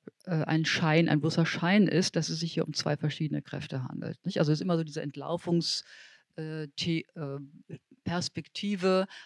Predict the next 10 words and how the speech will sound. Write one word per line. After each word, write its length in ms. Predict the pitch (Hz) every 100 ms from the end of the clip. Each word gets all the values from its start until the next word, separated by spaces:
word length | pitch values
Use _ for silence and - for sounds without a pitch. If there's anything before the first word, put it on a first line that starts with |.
| - -
eigentlich, 800 | 156 175 180 156 165 170 - -
äh, 280 | - 151 -
bestimmt 360 | 147 - 160
die 60 | -
Ökonomie 520 | - 135 131 175 233
alles 520 | - 180 180 185 -
und 500 | - 156 156 151 -
die 280 | 151 147 143
Politik, 760 | - 151 143 - 160 - - -
äh, 300 | 147 139 139